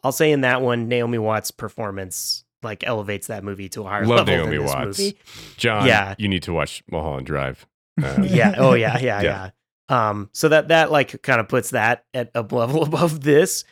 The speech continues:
Speaker 1: But honestly,
Speaker 2: Mm-hmm.
Speaker 1: like, that one's just sort of, like, it's relatively straightforward. You kinda get where it's going, even when it's like the, "Oh, wait, she's,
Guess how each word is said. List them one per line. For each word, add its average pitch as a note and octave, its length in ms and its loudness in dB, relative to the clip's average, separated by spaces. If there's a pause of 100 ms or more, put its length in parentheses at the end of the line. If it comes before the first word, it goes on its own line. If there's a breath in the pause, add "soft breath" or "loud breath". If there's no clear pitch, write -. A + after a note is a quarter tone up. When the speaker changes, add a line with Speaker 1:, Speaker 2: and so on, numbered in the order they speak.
(140)
Speaker 1:
But E3+ 140 4
honestly, F#3 360 4
Speaker 2:
Mm-hmm. E3 80 2
Speaker 1:
like, D3+ 200 0
that C#3+ 180 2
one's D3+ 240 -2
just C#3 280 -2
sort C#3 220 -2
of, B2 100 -2
like, B2+ 260 -2
it's C#3+ 180 -6
relatively D3 480 0
straightforward. A#2+ 680 -2
You A2 100 -4
kinda B2+ 340 -2
get A#2 240 -2
where A#2+ 220 -2
it's A#2 180 -6
going, G#2+ 560 -6
even A#2+ 300 -4
when A2+ 80 -4
it's G#2 120 -8
like A2+ 160 -6
the, G#2+ 140 -8
"Oh, A#2 180 0
wait, A#2+ 360 -2
she's, A2 380 -8